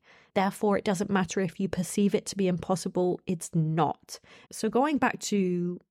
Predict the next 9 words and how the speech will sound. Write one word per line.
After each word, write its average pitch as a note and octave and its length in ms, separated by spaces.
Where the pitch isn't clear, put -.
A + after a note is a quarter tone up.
observation E3 840
and F3 240
collapsing G3+ 640
these G3 160
particles E3+ 680
into F3 360
your E3 180
physical E3 720
reality. - 720